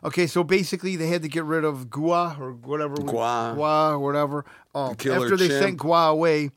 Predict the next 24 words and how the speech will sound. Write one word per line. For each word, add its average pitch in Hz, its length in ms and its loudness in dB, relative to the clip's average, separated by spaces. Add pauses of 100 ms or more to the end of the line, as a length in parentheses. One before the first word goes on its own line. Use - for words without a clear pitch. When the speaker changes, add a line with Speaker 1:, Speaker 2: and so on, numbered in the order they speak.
(300)
Speaker 1:
she - 180 -10
died 165 280 2
of 151 100 -4
pneumonia 156 580 0
just 139 240 -8
one 147 260 -2
year 147 160 -2
later 143 340 -2
at 131 100 -8
the - 200 -16
age 131 200 -12
of 123 80 -12
three. 123 460 -16 (220)
Speaker 2:
Oh, 131 400 -2
man. 95 1080 -4
Speaker 1:
Not 170 240 0
much 196 240 0
is 196 160 -2
known 190 300 4
about 165 220 2
the 170 100 0
life 160 260 0
of 143 120 -8
Donald 143 560 2